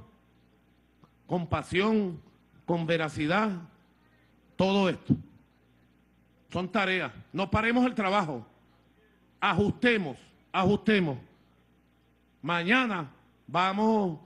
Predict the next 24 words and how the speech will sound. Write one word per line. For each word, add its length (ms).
a 100
entregar 420
viviendas, 760
mañana 520
vamos 280
a 40
inaugurar 580
Pedeval, 800
el 140
fin 220
de 120
semana, 640
los 560
mercados 540
a 120
cielo 340
abierto, 680
inaugurando 720
Pedemercales. 1080
Sigamos 440
el 80
trabajo, 520
entregando 580
vivienda. 640